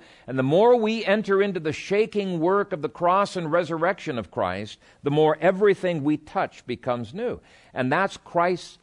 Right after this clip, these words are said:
whole purpose, is to make all things new. And he does that through his body. He does it through his body, which is the church. Here is how Paul words it in Second Corinthians five,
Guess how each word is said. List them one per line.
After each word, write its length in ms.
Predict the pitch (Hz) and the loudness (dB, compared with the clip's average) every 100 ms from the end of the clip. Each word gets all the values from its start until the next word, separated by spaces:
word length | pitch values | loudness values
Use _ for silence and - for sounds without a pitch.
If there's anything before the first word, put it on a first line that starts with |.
| - | -4
whole 320 | 151 147 147 - - | 0 2 0 -6 -4
purpose, 640 | 135 127 120 87 - - _ _ | -2 0 -4 -6 -12 -20 _ _
is 180 | - 131 | -8 -6
to 120 | - | -4
make 280 | 131 127 120 - | -2 -2 -2 -4
all 300 | 151 151 135 | 0 2 0
things 600 | - 104 98 92 92 - _ | -4 -6 -4 -6 -10 -14 _
new. 400 | 107 123 123 85 | -4 -2 0 -2
And 80 | 95 | -4
he 60 | 92 | -4
does 320 | 113 165 151 | 0 0 0
that 280 | 156 151 - | -2 -2 -6
through 180 | 107 | -8
his 260 | 87 127 139 | -6 -6 -6
body. 380 | 120 110 95 67 | -6 -6 -6 -8
He 120 | 95 | -8
does 260 | 98 135 127 | -4 -4 -4
it 120 | - | -8
through 180 | 107 98 | -8 -6
his 240 | 123 180 | -4 -6
body, 420 | 147 139 131 127 | -2 0 0 -4
which 220 | 117 117 | -8 -10
is 160 | 120 101 | -12 -12
the 100 | 104 | -14
church. 460 | - 110 80 _ - _ - - - _ | -10 -8 -8 _ -20 _ -20 -20 -20 _
Here 160 | 160 185 | 0 2
is 80 | 170 | 4
how 160 | 160 | 2
Paul 320 | 143 160 143 | 2 2 2
words 320 | 131 143 139 92 | 4 4 4 2
it 180 | 95 - _ _ _ _ _ _ | -4 -6 _ _ _ _ _ _
in 140 | - 120 | -8 -6
Second 260 | - 160 | -2 -2
Corinthians 460 | 151 139 131 120 110 | -2 -2 -2 -6 -8
five, 560 | - 131 101 90 104 | -4 -2 0 -2 -6